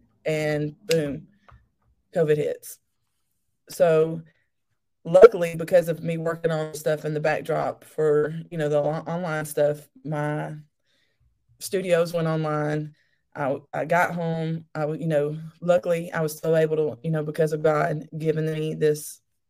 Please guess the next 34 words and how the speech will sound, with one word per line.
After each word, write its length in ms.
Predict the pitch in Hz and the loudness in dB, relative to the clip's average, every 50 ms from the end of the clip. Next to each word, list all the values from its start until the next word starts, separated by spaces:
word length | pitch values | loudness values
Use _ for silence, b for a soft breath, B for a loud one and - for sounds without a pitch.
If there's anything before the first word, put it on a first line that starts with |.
| _ _ _ _ _ | _ _ _ _ _
way 180 | 165 160 156 160 | -4 0 0 0
to 100 | 151 147 | 0 0
do 200 | 156 160 165 160 | -2 -2 -2 -2
that, 300 | - 147 151 156 - - | -2 -2 -4 -4 -4 -2
I 80 | 156 151 | -2 -2
was 120 | 151 151 | 0 2
able 220 | 160 156 151 151 151 | 2 2 0 0 -2
to 100 | 160 151 | -2 -2
still 200 | - - 160 151 | -2 -2 -4 -4
provide 420 | - 156 147 160 156 156 151 - | -4 -4 -4 -4 -4 -4 -4 -6
for 100 | - 147 | -6 -6
my 160 | 151 156 151 | -4 -4 -6
children, 500 | - - 156 160 156 151 151 151 160 - - b b b b b b b b b - | -6 -4 -2 -2 -2 -2 -4 -6 -8 -10 -14 b b b b b b b b b -6
um, 480 | 156 156 151 151 147 147 151 156 156 - - | -2 -2 0 0 0 -2 -2 -4 -4 -6 -4
and 380 | 151 147 147 151 156 156 156 - | -4 -4 -2 -4 -6 -6 -8 -6
still 180 | - - 175 | -4 -2 -2
connect 380 | 165 - 175 165 160 147 - - | -2 -2 -2 -2 -2 -2 -2 -2
to 160 | - 156 120 | 0 0 0
everybody 580 | 151 156 165 160 156 156 151 151 151 156 160 - - | 0 0 0 2 2 2 2 2 0 -2 -4 -2 0
that 160 | 160 151 143 | 0 0 2
was 120 | 151 151 | 0 0
in 100 | 165 151 | -2 0
my 100 | 151 151 | -2 -2
studios. 680 | 151 - - 165 165 165 160 156 151 151 147 151 147 - - | -4 -6 -6 -4 -2 2 4 4 4 4 4 2 0 -4 -4
In 160 | - 147 151 147 | -4 -2 -2 -2
some 180 | - 170 156 | -2 -2 0
of 40 | 151 | 2
the 80 | 151 147 | 0 2
hardest 320 | 156 156 165 165 165 - | 4 4 4 4 2 -2
times 260 | - 170 160 156 156 - | -4 -2 -2 -2 -2 -4
that 100 | - - | -6 -8
people 240 | - 170 160 151 | -8 -6 -2 -2
have 100 | 151 151 | -2 -2
faced, 480 | - - 160 156 151 139 156 - - - | 0 0 0 2 2 0 -2 -8 -14 -18